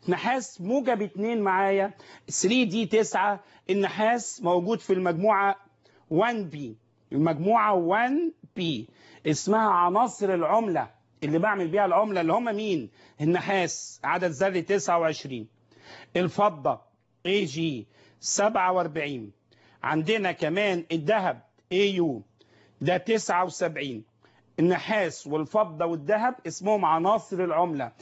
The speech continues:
المجموعة وان بي عناصر العملة، دي عناصر انتقالية. ليه؟ لأن الدي، الدي عندي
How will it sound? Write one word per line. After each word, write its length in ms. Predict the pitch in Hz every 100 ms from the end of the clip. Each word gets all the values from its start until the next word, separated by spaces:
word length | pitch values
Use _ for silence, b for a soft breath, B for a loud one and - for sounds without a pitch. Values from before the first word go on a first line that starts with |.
| B B
المجموعة 640 | 139 165 160 180 240 208 196
وان 380 | 180 233 247
بي 500 | 220 160 233 294 339 -
عناصر 640 | 165 180 202 254 196 220
العملة، 560 | 202 190 196 190 156 120 b b
دي 100 | 156
عناصر 500 | 190 196 233 247 -
انتقالية. 920 | 185 175 170 - 165 165 151 143 113 -
ليه؟ 380 | 151 196 196 180 b b
لأن 280 | 165 170 190
الدي، 600 | 180 143 185 202 214 254 - - - -
الدي 320 | 165 160 214
عندي 540 | 180 175 208 175 240